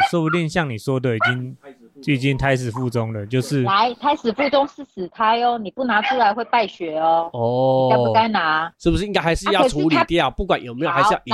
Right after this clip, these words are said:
Speaker 3: 产。
Speaker 2: 好，来，来，再来，他血肿，他可能被出血，他被车撞，你该怎么办？
Speaker 1: 要先止血。
Speaker 2: 我，所以我才说，没有，我可能开下去他就挂啦。
Speaker 1: 哦，也是。
Speaker 2: 所以我就说在两难，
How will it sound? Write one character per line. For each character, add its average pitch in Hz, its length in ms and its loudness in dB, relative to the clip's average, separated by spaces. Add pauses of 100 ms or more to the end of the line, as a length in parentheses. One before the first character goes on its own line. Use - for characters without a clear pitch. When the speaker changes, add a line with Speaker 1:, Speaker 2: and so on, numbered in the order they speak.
Speaker 3:
产。 285 120 2
Speaker 2:
好， 220 100 -2
来， 220 160 0
来， 240 120 -4
再 339 140 0
来， 254 220 2 (260)
他 302 140 -2
血 233 320 0
肿， 262 180 -4 (1000)
他 302 160 -2
可 240 260 -2
能 196 240 -4 (160)
被 285 160 2
出 254 320 -4
血， 160 460 2
他 240 100 0
被 - 220 -2
车 220 260 0
撞， 214 340 0 (380)
你 196 100 -8
该 233 220 0
怎 170 100 -4
么 160 140 -8
办？ - 240 2 (760)
Speaker 1:
要 156 120 4
先 - 200 4
止 277 100 2
血。 - 100 -10
Speaker 2:
我， - 0 -
所 240 80 4
以 - 20 4
我 - 80 4
才 - 0 -
说， 277 140 6 (880)
没 370 80 -2
有， 480 120 0
我 440 60 0
可 359 80 -4
能 247 140 2
开 349 160 -2
下 359 140 4
去 339 120 -6
他 320 140 -8
就 330 160 -12
挂 285 280 2
啦。 262 300 0 (180)
Speaker 1:
哦， 117 240 2
也 117 200 2
是。 - 180 2
Speaker 2:
所 117 100 6
以 107 40 4
我 - 120 2
就 330 140 -4
说 320 220 0
在 294 160 2
两 185 320 0
难， 165 200 -6